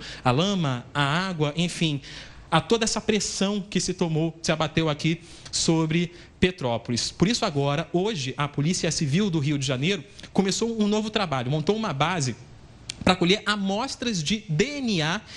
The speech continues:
de parentes de pessoas que estão desaparecidas. Só que muitos dos parentes ainda nem deram, é, prestaram queixa na delegacia, porque estão nos locais procurando por seus parentes. Por isso, além desse trabalho, a polícia tá disponibilizando dois ônibus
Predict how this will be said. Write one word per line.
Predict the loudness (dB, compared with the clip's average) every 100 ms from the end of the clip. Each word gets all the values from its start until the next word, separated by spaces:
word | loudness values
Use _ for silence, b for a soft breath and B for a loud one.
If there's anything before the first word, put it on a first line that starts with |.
| B
de | 0 0
parentes | 2 0 2 0 0 0 0
de | 0
pessoas | -2 -2 -2 -2 -2
que | -2 -2
estão | 0 -2 0
desaparecidas. | -2 -2 -2 -2 -2 0 2 0 -4 -10 B B
Só | -2 2
que |
muitos | 4 2 0 0 0
dos | 0 -2
parentes | -2 -2 -2
ainda | 0 0
nem | 2 0 0
deram, | 0 -2 -2 -6 -8 -16 -2
é, | 0 2
prestaram | 2 2 0 2
queixa | 2 2 -2
na | -2
delegacia, | 0 0 0 -2 0 0 -2 B B B
porque | 2 2
estão | 2 -2 -2 -12 -16 -10 0
nos | 0 2
locais | 0 0 0 0 -2
procurando | 0 0 0 0 0 0
por | 0
seus | 0 0 -2 -6
parentes. | -2 -2 0 -2 0 -2 -4 B B B
Por | 2
isso, | 4 2 2
além | 0 0 0 0 0
desse | -2 -4
trabalho, | -4 -2 -2 -2 0 -2
a |
polícia | 0 0 0
tá | 0 0 -2 -14 -6
disponibilizando | -2 2 2 2 0 2 2 0 0
dois | -2 -2 -4
ônibus | -2 -2 -2 -2